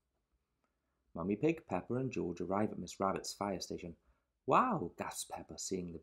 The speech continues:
big red fire engine. "Fire engine," giggles George. Daddy Pig and his friends are playing football and having a barbecue in the garden. Oh dear, the barbecue has turned into a fire.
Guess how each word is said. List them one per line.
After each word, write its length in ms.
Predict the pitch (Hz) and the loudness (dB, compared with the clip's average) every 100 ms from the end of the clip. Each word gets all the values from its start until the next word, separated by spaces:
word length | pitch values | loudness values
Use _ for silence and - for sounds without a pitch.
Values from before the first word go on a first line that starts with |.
| - | 2
big 240 | 101 - | 2 2
red 240 | 90 92 - | -4 -6 -4
fire 280 | 101 98 | 0 0
engine. 320 | 92 87 87 87 _ _ _ _ _ _ - | -2 -8 -10 -12 _ _ _ _ _ _ 2
"Fire 460 | 170 170 160 151 | 6 6 4 2
engine," 840 | 147 131 135 135 131 131 131 123 110 - | 0 2 4 4 4 0 0 0 -4 -4
giggles 300 | 90 85 82 | -4 -2 -4
George. 400 | 80 87 85 - _ _ _ _ _ _ _ _ _ _ _ _ _ _ _ _ _ _ _ | -2 0 -2 -4 _ _ _ _ _ _ _ _ _ _ _ _ _ _ _ _ _ _ _
Daddy 220 | 98 110 104 | 6 8 6
Pig 180 | 95 | 4
and 100 | 90 | 0
his 120 | 85 - | -4 -2
friends 300 | 101 95 85 | -2 0 -2
are 40 | |
playing 240 | - 87 | -4 -4
football 380 | 82 - 120 87 | -4 -4 -2 -2
and 100 | 85 | -4
having 320 | 95 101 87 | -6 -6 -6
a 40 | 85 | -4
barbecue 520 | - 123 123 - 85 | 2 4 2 -2 -6
in 80 | 82 | -8
the 60 | 78 | -4
garden. 380 | 101 101 85 80 - _ _ _ | -2 0 -2 -8 -14 _ _ _
Oh 180 | 143 117 | 6 6
dear, 460 | - 92 87 80 - | 6 2 2 0 -6
the 80 | 95 | -6
barbecue 500 | - 135 - - 92 | 2 2 2 -2 -4
has 80 | 82 | -6
turned 320 | - 123 120 | -4 -4 -2
into 260 | 131 135 143 | -4 -4 -4
a 60 | |
fire. 520 | 143 - 85 95 78 | -4 -12 -8 -8 -8